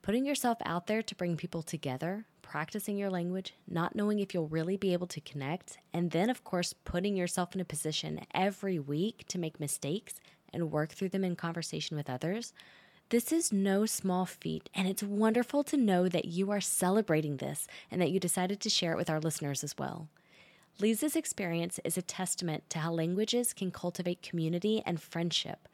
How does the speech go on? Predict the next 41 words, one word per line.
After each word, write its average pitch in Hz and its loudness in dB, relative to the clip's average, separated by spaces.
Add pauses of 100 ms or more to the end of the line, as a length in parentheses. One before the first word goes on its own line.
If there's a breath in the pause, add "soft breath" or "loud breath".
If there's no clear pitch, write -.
(400 loud breath)
and 208 2
also 220 2
that 233 4
consistent 190 -2
practice 170 -4
makes 185 2
us 170 -2
better. - -2 (420 loud breath)
Making 208 0
friends 196 -2 (120)
and 170 4
improving 247 2
your 247 2
French 233 -2 (120)
is 185 2
incredible, 190 2
Lisa, 139 -2 (340 loud breath)
and 175 0
I'm 175 4
so 220 4
proud 175 2
of 175 -2
you, 175 2
and 185 0
I 180 2
hope 254 0
others 226 2
are 170 2
inspired 147 -2
to - -8
consider 202 -2
joining 185 0
or - 0
starting 165 0
their 160 0
own 196 4
local 160 2
language 147 0
groups - -4
as 156 -4
well. 147 -2